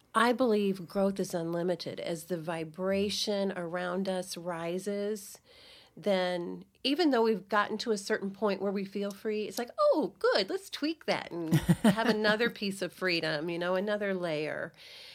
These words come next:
Speaker 1: And, oh, there's another one now." But
Speaker 2: And the
Speaker 1: that's
Speaker 2: thing
Speaker 1: what we
Speaker 2: is,
Speaker 1: do now.
Speaker 2: and the thing is, too, is we're gonna be tested.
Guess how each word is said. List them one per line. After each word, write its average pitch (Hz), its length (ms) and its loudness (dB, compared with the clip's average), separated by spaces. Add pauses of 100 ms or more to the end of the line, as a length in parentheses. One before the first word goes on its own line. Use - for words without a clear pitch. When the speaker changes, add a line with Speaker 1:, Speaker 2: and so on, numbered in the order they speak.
(120)
Speaker 1:
And, 196 320 -2
oh, 214 380 -2 (220)
there's 277 180 -2
another 190 360 0
one 226 180 2
now." 269 580 0 (420)
But - 260 4 (640)
Speaker 2:
And 247 120 6
the 254 100 6
Speaker 1:
that's 240 140 8
Speaker 2:
thing 311 100 8
Speaker 1:
what 302 80 6
we 294 80 8
Speaker 2:
is, 285 60 4
Speaker 1:
do 277 160 4
now. 294 440 4
Speaker 2:
and 294 160 6
the 302 40 6
thing 302 200 4
is, 277 140 6
too, 320 240 2
is 277 140 4
we're 269 120 6
gonna 240 280 6
be 214 100 2
tested. - 540 -2